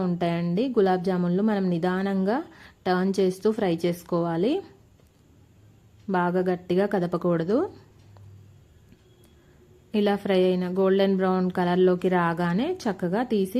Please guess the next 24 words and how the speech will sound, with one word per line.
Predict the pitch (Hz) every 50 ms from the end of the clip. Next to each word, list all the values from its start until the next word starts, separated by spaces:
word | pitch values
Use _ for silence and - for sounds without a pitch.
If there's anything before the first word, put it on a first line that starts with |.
| 254 262
పక్కన | 226 - - 175 175 170
పెట్టేసుకోవాలి. | 180 170 170 175 170 170 - - 175 170 165 165 165 165 185 269 370 440 - - - - - _ - - _ _ _ _ _ - - - _ _ _ _ _ - 190
అన్ని | 185 185 190 190 190
వైపులా | 190 185 185 180 185 190 220 240 240
టర్న్ | 233 202 185 180 185 -
చేస్తూ | 185 180 175 - - - 269 311 285
మంచిగా | 220 185 180 175 - 180 190 233 262 -
ఫ్రై | - 208 180 175 175 180
చేసుకోవాలి | 180 170 175 - - 185 175 170 165 165 175 175 175 175
ఈవెన్‌గా. | 170 170 170 165 165 170 196 247 320 403 - - - - - - - _ _ _ _ _ _ _ _ _ _ _ - - - - - - _ _ _ _ -
తర్వాత | - 190 185 175 170 175 175 247 262 254 220
ఇలాగే | 208 202 190 185 185 196 233 311 381 370 - 208
అన్ని | 196 185 180 185 185 185
మనం | 185 185 185 185 180
తయారు | 190 185 180 180 175 180
చేసుకున్న | - 185 185 - - 180 180 180 175
గులాబ్ | 180 180 175 175 175 180
జామున్లు | 185 180 180 180 180 180 175 170
అన్నీ | 170 170 175 180 180 175 180
కూడా | 170 170 196 269 359 349
వేసేసుకొని, | 247 190 185 - - 180 175 - - 180 175 180 240 359 403 - - - _ - - _ _ _ _ _ _ _ _ _ _ _ _ _ _ _ - 202
ఒక | 185 190 185 185
వాయి | 180 175 175 180 175 180
తర్వాత | 175 175 175 180 180